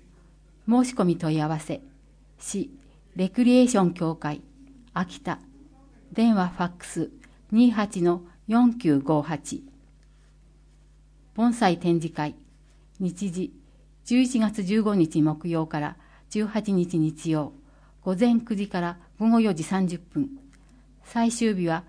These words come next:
午後三時三十分まで。場所、共和公民館エントランスホール。内容、小博、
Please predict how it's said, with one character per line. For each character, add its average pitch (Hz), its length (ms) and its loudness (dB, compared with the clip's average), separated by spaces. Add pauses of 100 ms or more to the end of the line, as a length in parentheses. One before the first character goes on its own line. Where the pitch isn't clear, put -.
(140)
午 226 100 0
後 226 120 2
三 226 260 2
時 175 80 -4
三 208 240 -2
十 202 120 -4
分 156 280 0
ま 139 120 0
で。 139 120 -10 (760)
場 175 120 -6
所、 180 300 -8 (560)
共 254 180 4
和 208 140 4
公 208 220 -2
民 185 220 0
館 170 260 -4 (320)
エ 226 100 2
ン 233 100 2
ト 233 140 0
ラ 220 140 2
ン 220 40 0
ス 185 160 -6
ホ 160 220 -4
ー 139 40 -4
ル。 - 140 -12 (960)
内 196 280 0
容、 175 240 -2 (460)
小 214 300 -6
博、 180 440 -6